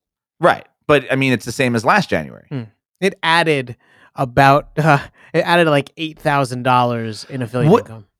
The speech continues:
Speaker 2: a month.
Speaker 1: how do you, how do you take that?
Speaker 2: The correction?
Speaker 1: Yeah. How does that feel to you? Do you feel slighted? Do you feel
Speaker 2: No,
Speaker 1: vindicated?
Speaker 2: you know what? I'm actually, I'm actually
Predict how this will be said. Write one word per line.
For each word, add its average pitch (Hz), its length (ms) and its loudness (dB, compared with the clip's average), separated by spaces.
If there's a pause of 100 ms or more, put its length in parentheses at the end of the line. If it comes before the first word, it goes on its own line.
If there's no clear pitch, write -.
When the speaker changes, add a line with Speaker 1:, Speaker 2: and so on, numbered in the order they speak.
(240)
Speaker 2:
a 139 60 -12
month. 117 100 -2
Speaker 1:
how 202 180 6
do 277 80 4
you, 202 600 2 (260)
how 180 160 0
do 233 80 -2
you 214 140 2
take 131 320 -4
that? 71 280 -10 (880)
Speaker 2:
The 131 80 -6
correction? 127 500 -8 (340)
Speaker 1:
Yeah. 107 220 0
How 101 160 0
does 170 100 2
that 151 160 2
feel 123 220 2
to 90 80 -4
you? 76 200 -12 (580)
Do 127 80 -2
you 147 100 -2
feel 175 280 2
slighted? 156 560 2
Do 135 100 -6
you 135 100 -2
feel 139 720 2
Speaker 2:
No, 131 120 -10
Speaker 1:
vindicated? 220 600 4
Speaker 2:
you 202 60 8
know 208 80 6
what? 214 140 -2
I'm 214 180 4
actually, 208 380 0
I'm 175 100 -4
actually 170 240 -2